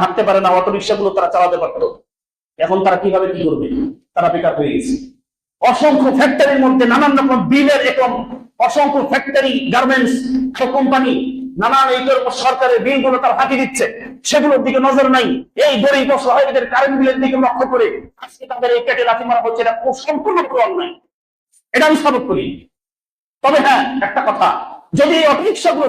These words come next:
চার্জ দিতে গিয়ে সরকারের বিল ফাঁকি দেয়, তাহলে এটা নিঃসন্দেহে এটা গুনাহের কাজ,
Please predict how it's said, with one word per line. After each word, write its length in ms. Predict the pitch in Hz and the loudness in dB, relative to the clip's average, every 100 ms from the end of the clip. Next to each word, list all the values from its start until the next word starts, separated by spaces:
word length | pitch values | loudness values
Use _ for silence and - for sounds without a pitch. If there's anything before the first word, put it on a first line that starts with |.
| - | 0
চার্জ 160 | 269 226 | 0 0
দিতে 160 | 254 247 | -2 -2
গিয়ে 140 | 214 180 - - _ - | -2 -4 -6 -18 _ -4
সরকারের 480 | 226 277 262 277 262 208 165 | 0 0 2 2 2 0 2
বিল 160 | 285 262 | 2 2
ফাঁকি 200 | 254 - 220 | -2 -2 0
দেয়, 160 | 190 - - - | 2 0 -6 0
তাহলে 220 | 202 226 220 | 2 4 2
এটা 120 | 202 214 240 | 0 0 0
নিঃসন্দেহে 600 | 233 - 330 330 330 196 - - | -4 -2 0 2 0 -2 -4 -6
এটা 120 | 165 170 | -4 -2
গুনাহের 300 | 180 170 139 | -2 0 -2
কাজ, 140 | - | -4